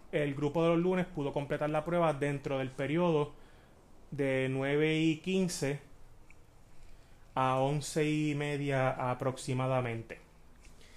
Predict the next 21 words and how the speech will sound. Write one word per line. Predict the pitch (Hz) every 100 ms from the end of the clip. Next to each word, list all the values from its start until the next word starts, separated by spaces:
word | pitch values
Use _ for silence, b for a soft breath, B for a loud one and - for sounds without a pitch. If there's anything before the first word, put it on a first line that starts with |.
| B B
Ya | 135 139 147 170 180
el | 190 190
martes, | 190 185 - 135
los | 131 -
tres | 135
grupos | 131 151 143
que | 156
tenía | 151 156
el | 156
martes, | 170 170 147
los | 131 -
tres | 135 123
grupos | 143 165 165
pudieron | - 143 127 127
hacer | -
la | 131
prueba | 131 135 131
bien, | 131 160 170 165 B B B B -
ninguno | 135 135 135 135 135
tuvo | 143 135
problema | 147 165 151 131